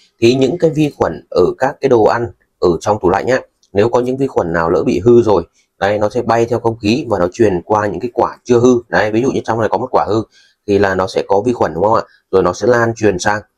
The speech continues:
à, qua chỗ này, qua chỗ này. Chúng ta không bọc bằng thực phẩm lại á, khi chúng ta bỏ thịt này, đó, hay là bỏ những cái gì đó hôi tanh này, cá này, thì những cái hơi, hơi hôi, hơi tanh đó nó sẽ bốc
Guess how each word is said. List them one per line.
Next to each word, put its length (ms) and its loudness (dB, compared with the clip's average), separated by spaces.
à, 260 -2
qua 200 0
chỗ 140 0
này, 220 -2
qua 200 -2
chỗ 100 -6
này. 220 -2
Chúng 120 -2
ta 100 0
không 220 -2
bọc 160 -4
bằng 180 -2
thực 140 -8
phẩm 140 -4
lại 180 -2
á, 140 0
khi 120 0
chúng 120 -4
ta 140 -2
bỏ 220 2
thịt 240 0
này, 160 0
đó, 320 0
hay 220 0
là 80 0
bỏ 140 2
những 160 -6
cái 140 0
gì 160 2
đó 100 2
hôi 360 2
tanh 240 -2
này, 140 -2
cá 240 -2
này, 180 -4
thì 180 -2
những 160 2
cái 120 2
hơi, 500 4
hơi 120 4
hôi, 200 4
hơi 80 2
tanh 220 -2
đó 120 2
nó 80 -2
sẽ 280 -2
bốc 180 -2